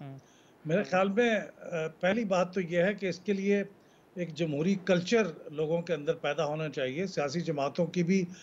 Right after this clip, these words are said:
Speaker 2: जिम्मेदारी है, सिविल सोसाइटी की भी जिम्मेदारी है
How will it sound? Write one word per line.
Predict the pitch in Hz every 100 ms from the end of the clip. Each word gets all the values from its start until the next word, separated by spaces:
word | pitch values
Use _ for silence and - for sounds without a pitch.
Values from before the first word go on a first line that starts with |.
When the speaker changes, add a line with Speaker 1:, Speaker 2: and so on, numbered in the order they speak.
| - -
Speaker 2:
जिम्मेदारी | 135 165 175 170 165 185
है, | 175 185 175 - - - _
सिविल | - 170 175
सोसाइटी | 151 151 139 170
की | 180
भी | 196
जिम्मेदारी | 185 185 185 180 180 190
है | 185 196